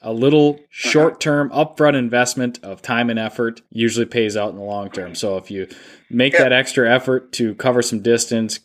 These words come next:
Speaker 1: create some separation between you and the rest of the crowd, the easy access,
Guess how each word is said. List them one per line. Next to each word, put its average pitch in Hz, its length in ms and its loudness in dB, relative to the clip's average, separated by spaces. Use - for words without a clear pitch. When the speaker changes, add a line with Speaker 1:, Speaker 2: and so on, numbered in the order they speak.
Speaker 1:
create 113 280 0
some 104 120 -4
separation 104 600 0
between 101 340 -4
you 101 180 -2
and 101 100 -4
the 98 60 -2
rest 101 200 0
of 95 60 -4
the 92 60 -2
crowd, 101 380 0
the 90 60 -6
easy 95 340 0
access, 98 520 0